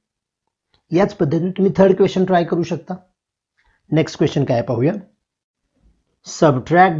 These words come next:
the second polynomial from the first.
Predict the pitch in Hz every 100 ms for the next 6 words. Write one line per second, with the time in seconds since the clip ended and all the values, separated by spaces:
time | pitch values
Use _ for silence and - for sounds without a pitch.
0 | 147 208 214 - - 139 208 233 220 160
1 | 143 139 135 139 170 - 127 127 131 -
2 | 85 - -